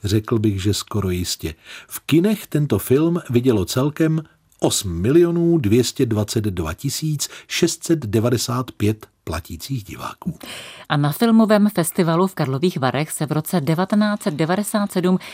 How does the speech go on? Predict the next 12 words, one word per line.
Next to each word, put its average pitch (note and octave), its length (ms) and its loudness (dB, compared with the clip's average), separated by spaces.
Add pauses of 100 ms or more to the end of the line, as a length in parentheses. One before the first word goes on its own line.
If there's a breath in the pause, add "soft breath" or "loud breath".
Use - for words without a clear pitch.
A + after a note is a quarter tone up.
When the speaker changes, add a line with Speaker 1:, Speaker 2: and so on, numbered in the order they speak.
(200 loud breath)
Speaker 2:
stala E3+ 340 0
Pyšná E3+ 500 -2
krasomila C3+ 600 -2
alias C3+ 480 -4
Alena D3 320 2
Vránová E3 580 2
vítězkou D3+ 560 -2
ankety F3+ 600 -2
o F#3+ 120 0
nejoblíbenější F3 920 -2
pohádkovou A#2 640 -6
princeznu. A#2 600 -4